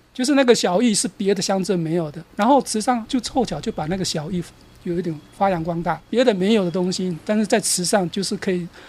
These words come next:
好好的利用这个东西。我所谓包括说里面的一些，一个包容性，就是说别的乡镇，当然也不是说别的乡镇不包容啊，就是说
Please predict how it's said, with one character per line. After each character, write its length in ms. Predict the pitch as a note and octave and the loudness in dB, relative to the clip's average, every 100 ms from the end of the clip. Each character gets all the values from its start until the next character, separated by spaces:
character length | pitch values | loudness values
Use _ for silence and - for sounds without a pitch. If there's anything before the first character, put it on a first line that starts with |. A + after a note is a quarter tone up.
| - | -2
好 140 | F#3+ | 2
好 140 | F#3 | 2
的 100 | E3 E3+ | 0 -2
利 120 | F#3+ | 0
用 160 | F#3+ | 0
这 100 | D#3 E3 | -2 -6
个 100 | E3+ | -8
东 180 | E3 | -8
西。 180 | E3 E3 F#3 | -8 -8 -4
我 100 | F#3 | -4
所 140 | G#3 | -2
谓 80 | G3+ F#3+ - | -2 -2 -2
包 120 | G3+ | -2
括 140 | G3 | -2
说 200 | G3 F#3+ | -4 -4
里 100 | F3 | -4
面 160 | E3+ F#3 | -4 -4
的 100 | F3+ | -6
一 40 | |
些， 100 | F#3+ - B3 | -8 -8 -6
一 100 | A3+ | -6
个 80 | - | -2
包 140 | F#3+ | 0
容 180 | F3 F3 | 0 -4
性， 220 | E3 F3 - - - - - - | -2 -4 -6 -20 -20 -20 -20 -8
就 140 | A3 | -4
是 160 | G#3 G3+ | -4 -2
说 160 | G3+ G3+ | -4 -2
别 120 | G3+ | 0
的 60 | G#3+ | 0
乡 180 | G3 F#3+ | 0 -4
镇， 120 | A3 - | -6 -6
当 140 | B3 | -4
然 80 | A3+ | -4
也 60 | E3+ | -2
不 120 | G#3+ | -2
是 60 | |
说 100 | A3 | 0
别 160 | G#3+ G#3+ | 2 4
的 80 | F#3 | 2
乡 240 | - A3 | 0 2
镇 100 | A3 | 2
不 120 | A3 A3 | 0 0
包 260 | G#3 G3 | 2 2
容 140 | G3 D#3 | 0 -4
啊， 100 | D#3 | -12
就 140 | - D#4+ | -2 0
是 60 | |
说 120 | D4+ | 2